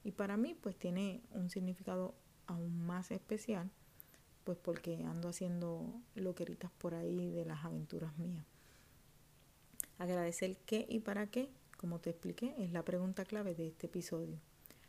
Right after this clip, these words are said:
Vivir en agradecimiento fue algo que entendí necesario en mi vida, pues vivía quejándome todo el tiempo y me quejaba por todo. Me preguntaba continuamente, "¿Qué tengo yo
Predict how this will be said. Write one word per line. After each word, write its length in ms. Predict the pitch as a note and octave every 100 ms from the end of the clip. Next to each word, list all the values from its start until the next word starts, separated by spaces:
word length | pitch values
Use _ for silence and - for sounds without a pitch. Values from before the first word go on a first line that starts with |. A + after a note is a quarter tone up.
| -
Vivir 300 | F#3 F#3+ G3+
en 100 | G#3+
agradecimiento 880 | A#3 A#3+ B3 A#3+ A#3+ A#3 A#3+ A#3+ A3+
fue 260 | - F#3 F3+
algo 320 | F#3 G3+ G3+
que 120 | G3
entendí 480 | F3+ F3 F3 E3+ F3
necesario 640 | F#3 F#3+ G#3 G#3+ G#3 G3+
en 200 | - F3+
mi 120 | F3+ F#3+
vida, 360 | G#3+ G3+ F3+ - - - - - - -
pues 160 | F3+
vivía 480 | D#3+ F3 F3 G#3 A3+ - - -
quejándome 680 | - E3 F3 G3+ G#3+ G#3 G3 -
todo 340 | E3+ E3 E3+
el 100 | F3
tiempo 520 | F3 F3 D#3+ D#3 D#3 D3 - - - -
y 100 | F#3
me 120 | F3+
quejaba 480 | F3 E3 D#3 F3+ F#3+
por 260 | - E3 E3
todo. 360 | - D#3+ E3 D3+ - - - - -
Me 140 | F3+ F3+
preguntaba 640 | F3 E3+ E3+ F#3+ G3+ G#3+
continuamente, 1000 | F#3 E3+ F3 F#3+ G3+ A3+ A#3+ A#3+ A#3 F#3 G3+ -
"¿Qué 160 | G3+ G3
tengo 400 | A#3 A#3+ A#3+ A#3
yo 260 | G#3+ C4